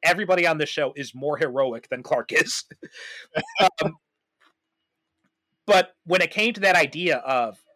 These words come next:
Jonathan and Martha and the influence they have on him, they handled that so well, especially in those early seasons. Like, you know, John Schneider, his,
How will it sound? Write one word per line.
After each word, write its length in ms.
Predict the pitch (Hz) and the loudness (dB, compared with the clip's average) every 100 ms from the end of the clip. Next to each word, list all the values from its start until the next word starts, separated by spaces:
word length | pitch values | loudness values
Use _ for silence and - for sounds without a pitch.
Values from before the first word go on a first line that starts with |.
| _ | _
Jonathan 420 | 123 139 147 151 | -2 0 0 0
and 120 | 139 123 | -4 -4
Martha 320 | 117 110 - | -6 -6 -10
and 100 | 113 | -14
the 60 | 123 | -12
influence 520 | 131 170 156 147 117 | -8 -8 -8 -12 -10
they 120 | 123 | -12
have 300 | 110 117 117 | -8 -8 -8
on 120 | 107 95 | -10 -16
him, 220 | - _ _ | -20 _ _
they 320 | 123 131 175 190 | -14 0 2 2
handled 320 | 190 156 143 | 0 -2 -2
that 220 | 143 - | -2 -2
so 320 | - - 208 | -6 -2 -2
well, 260 | 165 143 110 | 0 -2 -2
especially 480 | - - 302 285 208 | -8 0 0 0 -2
in 80 | |
those 220 | 170 147 - | -2 -2 -4
early 260 | 160 143 | -4 -4
seasons. 500 | - 254 208 - - 143 | -8 -6 -8 -10 -12 -6
Like, 200 | 135 - | -6 -6
you 100 | 156 | -14
know, 240 | 123 110 - | -12 -12 -6
John 240 | 180 233 | 0 0
Schneider, 440 | - 190 220 120 110 | 0 -4 -2 -2 -6
his, 300 | 135 117 | -10 -10